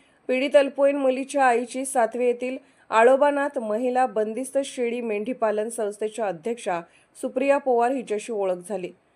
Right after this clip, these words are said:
त्यातून पीडितेच्या आईला अर्थसहाय्य करण्याचे आमिष दाखवण्यात आले. त्याचवेळी पीडितेला एका संस्थेत नोकरी दिली. पीडित मुलगी कामावर रुजू झाल्यानंतर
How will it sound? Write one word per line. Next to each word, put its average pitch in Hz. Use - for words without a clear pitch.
त्यातून 233
पीडितेच्या 247
आईला 247
अर्थसहाय्य 262
करण्याचे 226
आमिष 208
दाखवण्यात 196
आले. 175
त्याचवेळी 240
पीडितेला 269
एका 269
संस्थेत 240
नोकरी 208
दिली. 170
पीडित 196
मुलगी 220
कामावर 233
रुजू 220
झाल्यानंतर 240